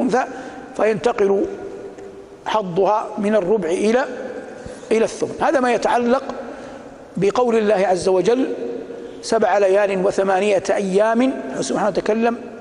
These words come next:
عن كلمة ثمانية. كلمة ثمانية الجذر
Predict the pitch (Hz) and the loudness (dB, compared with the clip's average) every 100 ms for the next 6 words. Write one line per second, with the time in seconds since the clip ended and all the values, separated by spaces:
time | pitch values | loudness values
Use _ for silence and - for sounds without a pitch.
0 | - - 196 202 202 190 185 - 147 110 | -10 -6 -2 0 0 0 0 -2 -4 -4
1 | - - - - - - - - - - | -8 -14 -16 -16 -14 -14 -14 -18 -18 -8
2 | - 320 453 415 - 277 269 240 180 180 | 0 2 4 2 2 2 2 2 2 4
3 | 190 202 202 202 175 349 359 277 247 | 4 2 0 -2 2 2 4 2 2